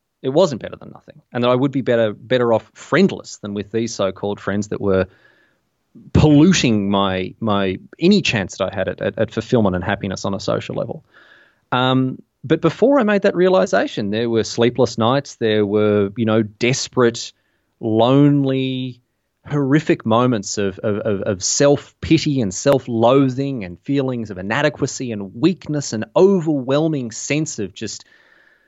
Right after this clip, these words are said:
complete, <sighs> just, there was no way that I could see that I was ever gonna get out of this because, again, these people were the, the, the only social links that I had. They were the o-, they were the, my only quote-unquote friends.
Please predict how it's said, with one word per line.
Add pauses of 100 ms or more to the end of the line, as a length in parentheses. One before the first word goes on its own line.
(320)
complete, (760)
<sighs> (880)
just, (840)
there
was
no
way
that
I
could
see
that
I
was
ever
gonna
get
out
of
this
because, (120)
again,
these
people
were
the,
the,
the
only
social
links
that
I
had.
They
were
the
o-,
they
were
the, (120)
my
only
quote-unquote
friends.